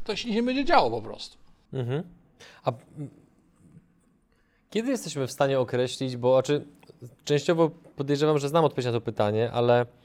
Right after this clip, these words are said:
Speaker 2: kiedy jesteśmy w stanie określić, pracując nad strategią swojej firmy,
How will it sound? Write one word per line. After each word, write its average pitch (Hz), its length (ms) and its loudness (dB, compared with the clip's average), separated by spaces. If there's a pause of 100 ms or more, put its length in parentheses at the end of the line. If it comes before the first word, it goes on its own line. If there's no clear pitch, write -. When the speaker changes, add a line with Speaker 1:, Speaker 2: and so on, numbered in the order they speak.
(720)
Speaker 2:
kiedy 185 160 0
jesteśmy 185 320 0
w - 20 -8
stanie 143 280 2
określić, 127 600 0
pracując 123 440 -2
nad 120 140 -2
strategią 123 420 -4
swojej 117 340 -2
firmy, 127 580 -2